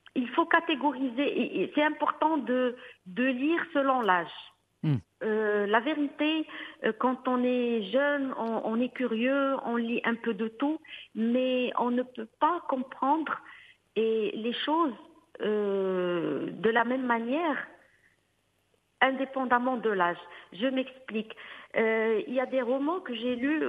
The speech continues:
Speaker 1: quand j'avais, quand j'étais au collège et que j'ai repris récemment.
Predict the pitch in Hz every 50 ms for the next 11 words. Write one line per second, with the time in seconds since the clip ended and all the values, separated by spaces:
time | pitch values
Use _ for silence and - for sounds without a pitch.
0 | - - - - 233 233 220 196 180 190 208 220 208 196 202 226 220 220 214 208
1 | 156 135 - - 220 214 185 196 220 - - 262 254 254 233 - - - 214 214
2 | 220 269 320 330 262 226 - - 220 - - 196 185 214 220 220 269 294 - -
3 | - - 285 285 247 233 233 233 - 220 202 202 208 240 349